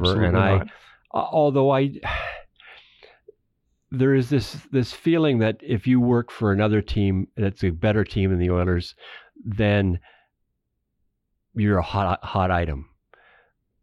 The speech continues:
Speaker 2: N-, not necessarily. I mean, uh, d-, you'd have to,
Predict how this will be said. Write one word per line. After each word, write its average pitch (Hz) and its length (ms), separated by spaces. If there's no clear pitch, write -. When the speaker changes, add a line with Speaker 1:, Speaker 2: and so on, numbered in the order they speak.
Speaker 2:
N-, - 180
not 202 380
necessarily. 98 920
I 123 60
mean, 127 180
uh, 131 260
d-, 127 120
you'd 147 240
have 160 180
to, 120 160